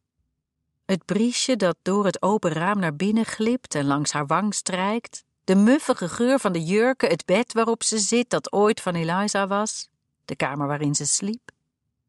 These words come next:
waarin ze is gestorven, zo denkt Grace. Ze slaat het schutblad om.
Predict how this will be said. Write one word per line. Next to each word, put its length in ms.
waarin 260
ze 60
is 140
gestorven, 540
zo 180
denkt 300
Grace. 480
Ze 140
slaat 260
het 120
schutblad 520
om. 280